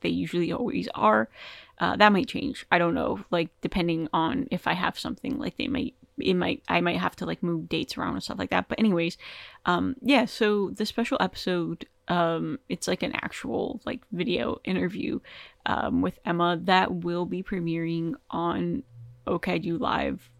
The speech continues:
I don't exactly know <laughs> when, but definitely sometime this week before the wide release of Bottoms. Um,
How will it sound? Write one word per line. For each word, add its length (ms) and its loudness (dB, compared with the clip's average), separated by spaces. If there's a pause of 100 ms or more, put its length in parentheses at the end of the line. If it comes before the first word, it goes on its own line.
(180)
I 200 2 (160)
don't 260 4
exactly 440 2
know 140 4
<laughs> 20 0
when, 320 6 (280)
but 180 0
definitely 300 0
sometime 380 -2
this 180 -6
week 180 -8
before 380 0
the 160 -2
wide 300 2
release 440 -4
of 320 0
Bottoms. 580 -2 (500)
Um, 460 2